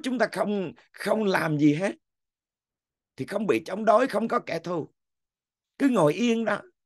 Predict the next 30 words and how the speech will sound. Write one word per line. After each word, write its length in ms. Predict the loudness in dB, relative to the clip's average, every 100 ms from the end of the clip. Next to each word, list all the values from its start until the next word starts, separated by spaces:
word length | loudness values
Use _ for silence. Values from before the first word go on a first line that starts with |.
| _ _ _ _ _ 2
cứ 160 | 2
hưởng 320 | 6 4 4 0
chuyện 220 | -4 -2
của 100 | 0
mình, 220 | 0 0
lo 260 | -2 -2 -2
xong 280 | -2 -4
chuyện 220 | -4 -6 -4
của 140 | -8
mình 380 | -2 0 0 -4 -8 _ _ -4
là 260 | 0 0
xong, 380 | 0 -2 -2 0
đừng 240 | 0 0 -2
quan 180 | -4
tâm 320 | -4 -4 -4 -2
gì 100 | -2
cái 140 | -2
chuyện 260 | -6 -6 -8 _ _ _ -6
hư 460 | 2 2 2 -2
hại 240 | -2 -6 -6
chỗ 100 | -6
này, 340 | -6 -4 -4 -6 -14 -18 -4
chuyện 220 | -2 -2
hôi 300 | 0 2 2
thối 240 | 2 0 0
chỗ 160 | -2 -6
kia, 240 | -6 -8 -8 _ _ _ _ _ _ _ _ _
chỗ 100 | -2
bẩn 360 | 0 0 -2 -4
thỉu 240 | 0 0